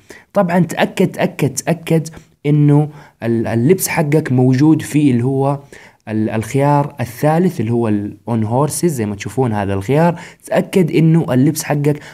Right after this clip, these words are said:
أو الجاكيت حقك موجود هنا، إذا موجود فأنت وضعك تمام. فعشان تتأكد مية بالمية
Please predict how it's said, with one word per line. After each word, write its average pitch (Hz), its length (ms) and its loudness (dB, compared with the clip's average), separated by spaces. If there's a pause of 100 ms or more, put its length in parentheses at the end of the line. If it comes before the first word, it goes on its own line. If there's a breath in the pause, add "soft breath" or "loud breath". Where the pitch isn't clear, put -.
أو 113 100 0
الجاكيت 120 420 -2
حقك 139 420 -4
موجود 110 500 2
هنا، 160 260 2 (220 loud breath)
إذا 151 200 2
موجود 131 440 2
فأنت 127 420 -4
وضعك 107 460 -4
تمام. 135 340 -2 (240 loud breath)
فعشان 131 440 -4
تتأكد 113 580 -2
مية 160 220 2
بالمية 147 440 4